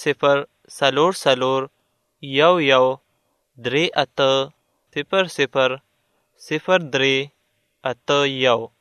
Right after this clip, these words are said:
یعنی ډبل زیرو ډبل فور ډبل ون تھری ایټ زیرو زیرو زیرو تھری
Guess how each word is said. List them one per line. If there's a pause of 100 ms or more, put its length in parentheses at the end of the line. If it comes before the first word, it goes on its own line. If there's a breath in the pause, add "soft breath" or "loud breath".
(600)
یعنی (720)
ډبل (120)
زیرو (560)
ډبل (100)
فور (760)
ډبل (100)
ون (460)
تھری (240)
ایټ
زیرو (640)
زیرو (120)
زیرو (720)
تھری